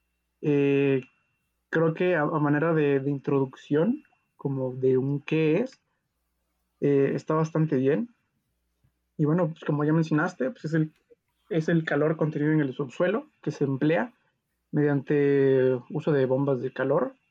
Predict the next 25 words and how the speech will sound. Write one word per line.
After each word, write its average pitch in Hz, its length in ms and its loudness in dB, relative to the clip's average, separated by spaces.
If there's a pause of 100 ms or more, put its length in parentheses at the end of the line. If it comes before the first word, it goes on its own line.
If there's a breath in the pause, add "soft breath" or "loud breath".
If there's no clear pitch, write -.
(1160)
Y 143 400 2
bueno, 143 200 2
esto 139 160 -4
se 151 80 0
puede 151 540 0
utilizar 147 840 -2 (120)
o 156 160 -4
puede 160 200 0
tener 156 220 2
aplicación, 156 920 -4 (560)
eh, 139 400 2
para 135 500 -2 (300)
hacer 151 600 0 (120)
calderas 156 540 0
en 143 80 0
invierno, 180 840 2
este, 135 1000 -2
o 139 240 2
refrigerar 147 520 -4
en 151 120 2
verano, 185 560 0
suministrar 147 540 -4
agua 143 180 -2
caliente, 160 540 -2
sanitaria. 180 680 -2